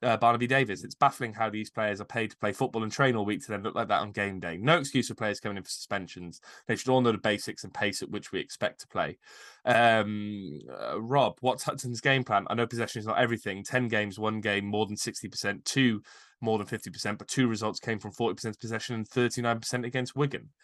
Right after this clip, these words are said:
Um, David Williams, Nelson looks like an absolute liability after last night. Surely Hudson must recognise that. And when is Kiepré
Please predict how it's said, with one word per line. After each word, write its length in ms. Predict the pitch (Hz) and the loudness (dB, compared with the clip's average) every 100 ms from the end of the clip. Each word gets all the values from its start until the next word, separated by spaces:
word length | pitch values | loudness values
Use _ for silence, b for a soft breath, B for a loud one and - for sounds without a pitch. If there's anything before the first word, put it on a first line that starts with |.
| B B B - | B B B 2
Um, 580 | 143 135 131 127 123 123 | 6 8 8 6 2 0
David 280 | 113 110 123 | 0 0 0
Williams, 480 | 165 156 110 95 - | 0 2 2 0 -2
Nelson 360 | 127 127 127 | 0 0 0
looks 160 | 117 - | -4 -4
like 120 | 120 | -4
an 80 | 123 | 0
absolute 300 | 147 - 139 | -2 0 2
liability 520 | 131 120 123 117 101 | 4 4 4 0 -2
after 180 | 98 - | -8 -4
last 240 | 95 - 98 | -6 -4 -2
night. 180 | 107 | -2
Surely 340 | - 143 131 123 | -2 0 2 2
Hudson 340 | 117 110 113 | 0 -4 -6
must 160 | 107 - | -4 -2
recognise 400 | 120 107 98 - | -2 -2 -6 -2
that. 180 | 92 92 | -2 0
And 100 | 110 | -2
when 140 | 110 | -2
is 140 | 107 | -2
Kiepré 500 | - 123 107 107 104 | -4 -6 -2 0 0